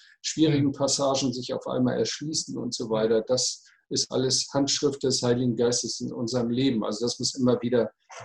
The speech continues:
Speaker 1: passieren eigentlich, ne? Und dafür wirbt Jesus auch.
Speaker 2: Ja. Und, ähm, wenn, das heißt, das wäre schon das, äh, wenn ich das so, wenn ich,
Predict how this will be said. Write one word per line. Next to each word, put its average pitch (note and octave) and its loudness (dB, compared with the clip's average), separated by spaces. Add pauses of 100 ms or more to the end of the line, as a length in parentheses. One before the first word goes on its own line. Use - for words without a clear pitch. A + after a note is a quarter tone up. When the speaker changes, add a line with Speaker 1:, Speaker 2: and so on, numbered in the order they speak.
Speaker 1:
passieren - 2
eigentlich, F#2 -8
ne? G2 -2 (260)
Und A2+ 0
dafür A#2 4
wirbt B2 4
Jesus G2 -4
auch. - -2 (380)
Speaker 2:
Ja. A#2+ 0 (1300)
Und, C3+ 2
ähm, C#3 4 (540)
wenn, D3+ 6
das C#3+ 8
heißt, E3+ 8 (1040)
das C#3+ 8
wäre E3+ 10
schon G3+ 6
das, F3 6
äh, D#3 8
wenn D3+ 6
ich C#3 0
das D#3 2
so, D#3+ 6
wenn C#3 2
ich, C#3 -6